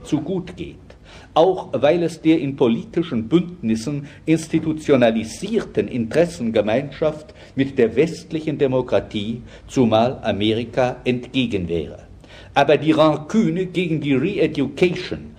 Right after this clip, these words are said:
spricht doch deutlich genug. So viel wird man sagen können, dass das System politischer Demokratie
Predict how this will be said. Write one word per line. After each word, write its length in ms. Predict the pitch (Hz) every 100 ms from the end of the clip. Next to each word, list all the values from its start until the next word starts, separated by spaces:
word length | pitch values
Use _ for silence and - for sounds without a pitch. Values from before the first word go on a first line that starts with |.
| -
spricht 540 | - - 139 214 - - -
doch 400 | 143 170 - -
deutlich 540 | 127 135 135 123 113
genug. 260 | - 95 87 - - - - - - - - - - -
So 260 | - 185
viel 480 | 180 - 123 143 156 156
wird 300 | 139 165 -
man 220 | 151 143
sagen 480 | - 107 85 80 76
können, 380 | 80 73 101 147 - - - -
dass 220 | 156 160
das 220 | 151 -
System 640 | 123 - - 185 139 82 78 -
politischer 640 | 139 113 - - 180 160
Demokratie 840 | - 139 135 135 123 - 117 -